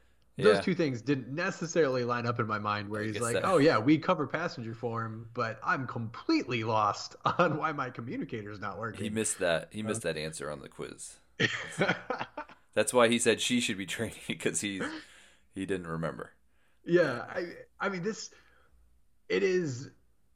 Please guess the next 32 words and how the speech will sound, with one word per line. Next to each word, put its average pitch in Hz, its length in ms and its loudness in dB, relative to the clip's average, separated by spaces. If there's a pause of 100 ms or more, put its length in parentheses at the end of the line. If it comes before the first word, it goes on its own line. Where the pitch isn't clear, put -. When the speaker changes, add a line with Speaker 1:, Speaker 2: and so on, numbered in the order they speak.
(580)
Speaker 1:
it 190 160 2
ultimately 180 580 2
serves 156 520 2
a 123 60 2
purpose 113 920 0 (300)
in 127 480 0
the 117 100 -2
resolution 123 600 2
of 95 120 -4
this 95 140 -4
episode, 87 420 -2
right? 113 260 4
Like, 113 200 2
there 147 180 6
is 139 400 2
a, 120 520 2 (340)
a 123 60 8
reason 127 480 4
why 117 200 0
Di 120 380 4
is 117 200 2
inside. 123 580 4
There's 110 180 -2
a 113 60 -2
reason 117 220 -2
why 104 160 0
Vinder's 143 480 2
inside. 123 680 4 (120)
There's 120 200 0
a 120 60 2
reason 117 420 4
f-, - 160 -14